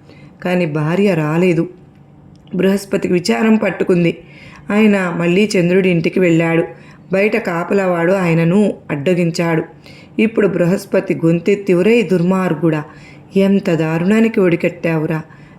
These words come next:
నా పెళ్ళాన్ని నేను చూడడానికి లేకుండా ద్వారంలో అడ్డుపడతావా? నా భార్య నీకు సొంతము, నాకు దూరము కావడం చూడు. శాపం పెట్టి నిన్ను ఏం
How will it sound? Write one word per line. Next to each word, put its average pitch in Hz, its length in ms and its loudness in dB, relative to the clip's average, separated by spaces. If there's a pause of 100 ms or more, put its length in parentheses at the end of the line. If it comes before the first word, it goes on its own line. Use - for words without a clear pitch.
నా 208 240 0 (100)
పెళ్ళాన్ని 254 500 2
నేను 202 240 2
చూడడానికి 208 720 0
లేకుండా 170 640 0 (480)
ద్వారంలో 233 640 2
అడ్డుపడతావా? 165 920 -2 (520)
నా 196 200 0
భార్య 196 480 0
నీకు 170 440 0 (420)
సొంతము, 214 560 2 (320)
నాకు 185 260 -4
దూరము 196 420 2
కావడం 180 420 -2
చూడు. 175 480 0 (360)
శాపం 196 380 0
పెట్టి 185 340 0
నిన్ను 170 280 2
ఏం 175 260 0